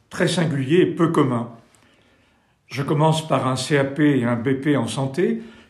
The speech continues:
puisque mes parents ne voulaient pas, à l'époque, que je continue mes études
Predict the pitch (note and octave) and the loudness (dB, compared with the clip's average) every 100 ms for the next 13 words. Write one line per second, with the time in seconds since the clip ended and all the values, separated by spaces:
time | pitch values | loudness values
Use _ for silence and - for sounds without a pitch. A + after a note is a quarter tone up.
0 | - C3+ - D3 B2 A#2 C3+ C#3+ F3+ D#3+ | -16 -12 -4 -2 -2 -4 -4 -2 -2 -2
1 | B2 A#2+ A#2 A2+ E3 C3+ - B2 C#3+ B2+ | -2 -4 -4 -4 0 0 0 -2 -2 -4
2 | B2 - C#3+ D#3+ - - - _ B2 B2 | -6 -6 -6 -6 -8 -20 -20 _ -8 -6
3 | C3 C3+ A#2+ C#3 C#3+ A#2+ A#2+ D3 C#3 | -4 -6 -4 -2 -2 -2 -4 -4 -6